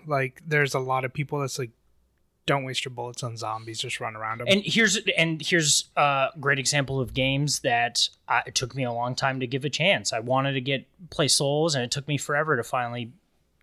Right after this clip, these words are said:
Speaker 2: beat Sekiro, a game that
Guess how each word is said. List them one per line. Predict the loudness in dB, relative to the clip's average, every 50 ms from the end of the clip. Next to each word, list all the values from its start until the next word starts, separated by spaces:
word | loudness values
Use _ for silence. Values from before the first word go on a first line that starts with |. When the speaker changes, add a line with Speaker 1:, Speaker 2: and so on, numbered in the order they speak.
| _ _ -20 -12 -6 -2
Speaker 2:
beat | 0 0 0 0 2
Sekiro, | 2 4 4 4 2 2 0 0 0 0 0 -2 -2 -4 -6 -10 -14 -20 _ _ -10 _ 0
a | 0
game | 2 4 4 4 4 2 2
that | 0 0 0 -2 -4